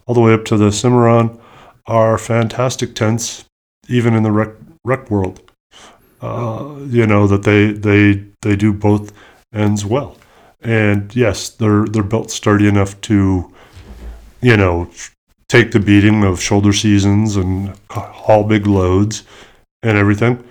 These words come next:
Uh, I didn't mean this to sound like a Seek Outside advertisement. You know, now a word from our sponsors.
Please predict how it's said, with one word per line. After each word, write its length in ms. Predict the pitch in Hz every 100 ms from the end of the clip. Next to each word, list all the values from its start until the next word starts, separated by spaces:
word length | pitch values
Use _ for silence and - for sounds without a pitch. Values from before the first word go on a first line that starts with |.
| - - - -
Uh, 220 | 107 107
I 100 | 113
didn't 240 | 120 110
mean 180 | 98 98
this 140 | 90 -
to 60 |
sound 280 | - 98 92
like 180 | 90 -
a 260 | 90 90 -
Seek 220 | - 98
Outside 360 | 90 - 85
advertisement. 680 | 87 90 90 87 80 95 - - - 107
You 80 |
know, 120 | 98 -
now 180 | 139 190
a 40 | 156
word 200 | 165 -
from 120 | 120
our 100 | 104
sponsors. 640 | - 110 110 107 90 -